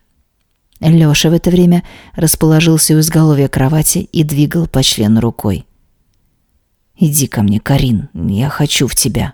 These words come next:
рыкнул он. «Презерватив в тумбочке», подсказал ему Демьян. Леша достал фольгированный пакетик и раскатал латекс по члену. «Ты тоже». «Я буду брать ее сзади», севшим голосом ответил Демьян.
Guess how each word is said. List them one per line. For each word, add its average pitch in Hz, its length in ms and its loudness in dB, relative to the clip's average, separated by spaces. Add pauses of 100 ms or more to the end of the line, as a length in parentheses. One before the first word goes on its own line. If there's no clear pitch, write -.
рыкнул 123 420 0
он. 117 200 -2 (760)
«Презерватив 165 680 2
в - 60 -12
тумбочке», 143 680 -2 (100)
подсказал 135 500 -2
ему 123 260 2
Демьян. 135 480 -2 (720)
Леша 160 380 0
достал 143 520 -2 (440)
фольгированный 147 760 0
пакетик - 680 -4
и 143 100 0
раскатал 139 580 0
латекс - 380 -4
по 135 120 -4
члену. 123 460 -4 (680)
«Ты 151 140 2
тоже». 135 460 0 (680)
«Я 165 260 4
буду 151 220 2
брать 143 320 0
ее 139 120 4
сзади», 135 540 -2 (240)
севшим - 480 -2
голосом 135 400 -2
ответил 127 400 -2
Демьян. 127 460 -2